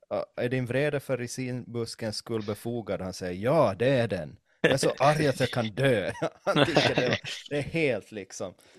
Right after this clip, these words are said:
Så, <laughs> men man, och, och det där kan man ibland känna igen sig i, eh, när någonting litet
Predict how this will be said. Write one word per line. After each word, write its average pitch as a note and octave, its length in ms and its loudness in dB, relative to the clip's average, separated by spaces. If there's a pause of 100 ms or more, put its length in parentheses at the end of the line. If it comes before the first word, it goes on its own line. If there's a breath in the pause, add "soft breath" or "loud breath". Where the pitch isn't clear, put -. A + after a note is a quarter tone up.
(140)
Så, A2+ 300 -4 (360)
<laughs> - 400 -8
men B2 140 0
man, C3 140 0 (140)
och, A2 160 -6 (160)
och B2+ 80 0
det C3 60 -6
där C3+ 120 -2
kan D3+ 200 -2
man C3+ 140 -2
ibland B2+ 340 -4
känna A#2+ 360 -4
igen A#2+ 240 -6
sig A2+ 200 -6
i, F#2+ 180 -6
eh, G1+ 680 -14 (140)
när A#2 120 -4
någonting A#2 460 -6
litet G#2+ 340 -6